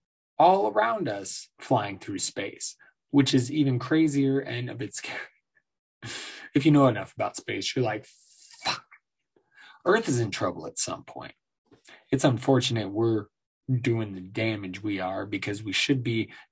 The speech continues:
devoting resources and technology to getting the fuck off this planet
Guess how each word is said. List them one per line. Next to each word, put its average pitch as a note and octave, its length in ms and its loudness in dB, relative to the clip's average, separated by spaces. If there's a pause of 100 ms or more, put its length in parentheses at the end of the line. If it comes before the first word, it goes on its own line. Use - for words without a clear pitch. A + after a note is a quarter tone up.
devoting A2 760 2
resources A2+ 1000 2 (260)
and G2 140 -6
technology A2 960 0 (300)
to G#2+ 240 -4 (100)
getting C3 200 4
the A#2+ 80 -2
fuck - 300 0
off B2+ 260 4
this G2+ 180 -8
planet B2 680 -4